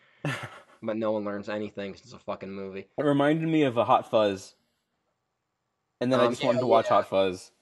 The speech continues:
Speaker 2: Well, you know what? The original twist in this was gonna be that the entire town of Haddonfield was in on it.
Speaker 1: So
Speaker 2: Uh,
Speaker 1: it's Hot Fuzz. <laughs>
Speaker 2: uh, yeah, yeah. Uh, but they, but the produ-, uh, Mustafa Akkad was like, "We'll do that for Seven."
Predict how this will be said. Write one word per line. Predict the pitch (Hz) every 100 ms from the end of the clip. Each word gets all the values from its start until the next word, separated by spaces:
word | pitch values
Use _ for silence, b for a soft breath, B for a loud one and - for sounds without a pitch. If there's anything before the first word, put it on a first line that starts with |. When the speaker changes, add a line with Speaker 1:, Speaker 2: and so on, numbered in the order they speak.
| _ _ _ -
Speaker 2:
Well, |
you | 202
know | 254
what? | 285 -
The | 190 175
original | 143 156 226 254 247 196
twist | - 160 156 -
in | 160
this | 147 143
was | 135
gonna | 143 127
be | 143
that | 127
the | 143 127
entire | 117 - 147 160 147
town | 165 139 127
of |
Haddonfield | 127 123 120 113 123 107
was | 101 92
in | 101
on | 87 69 64
it. | 50 - _ _ _ _ _ _ _ _ _ _ _ _ _ _ _ _ _ _ 120 95
Speaker 1:
So | 131
Speaker 2:
Uh, |
Speaker 1:
it's | 131
Hot | 143 123
Fuzz. | 185 113 117 131 -
<laughs> |
Speaker 2:
uh, | - _ - 156
yeah, | 175 226
yeah. | 196 190 120 b b 226
Uh, | 151
but | - 262
they, | 170 165
but | 143 156 151 -
the | 143 120
produ-, | 147 143 175 160
uh, | 143 135 127 127 -
Mustafa | 139 147 - 123 135 123
Akkad | 139 131 120
was | 110
like, | 113 110
"We'll | 139 160
do | 165 156
that | 156 151
for | - 120
Seven." | - 147 139 98 95